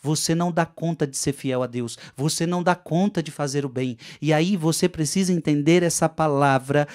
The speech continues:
"Basta-te a minha graça, porque é na fraqueza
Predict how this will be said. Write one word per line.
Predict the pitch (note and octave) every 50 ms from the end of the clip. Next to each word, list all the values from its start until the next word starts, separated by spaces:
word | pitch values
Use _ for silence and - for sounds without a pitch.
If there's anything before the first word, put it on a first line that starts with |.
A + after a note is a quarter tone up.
| - - - -
"Basta-te | A#2+ A#2 D#3 D#3+ E3 E3+ F3 D#3+ - - - E3+ E3 - - - - E3 E3+
a | D#3+ D#3
minha | D3+ D#3 D#3 D#3+ E3+ F3 F3 F#3 G3 F#3+ F#3
graça, | D#3+ D3+ D3 D3 D3 D#3 D3+ - - D3
porque | - - D#3+ D3 - - E3+
é | D#3 D3+
na | D3+ D3+ D3+ D#3+ F3 F#3+
fraqueza | F#3 - F#3+ F#3+ F#3